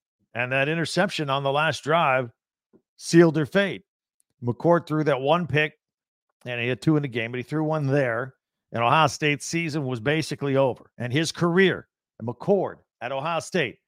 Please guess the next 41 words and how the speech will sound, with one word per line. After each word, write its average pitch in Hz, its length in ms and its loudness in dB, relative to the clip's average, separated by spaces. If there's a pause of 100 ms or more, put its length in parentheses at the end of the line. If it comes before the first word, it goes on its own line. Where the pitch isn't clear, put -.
(160)
was 139 260 6
over 156 320 2 (400)
at 139 200 -4
that 131 200 2
point. 117 340 -4 (1080)
Eleven 160 320 4
and 185 140 2
one 175 220 4
instead 127 260 -6
of 123 80 -8
twelve 160 260 2
and 175 100 2
oh 104 300 -4
because 120 260 -8
of 123 120 -10
one 151 220 -6
offensive 139 500 -6
drive 107 440 -4
at 123 120 -6
the - 140 -12
end 139 280 -4
of 107 120 -10
one 123 320 -8
game 107 320 -6 (380)
in 131 240 -4
Ann 117 280 -4
Arbor. 113 440 -2 (280)
Look, 127 220 2 (300)
ask 180 360 0
James 185 480 -6
Franklin 165 720 -4 (260)
at 143 260 -8
Penn 170 260 -2
State, 165 560 0 (340)
who 156 220 0
is 156 160 -6
two 196 300 4
and 180 120 2
two 220 320 4
every 104 240 2
year, 95 320 -14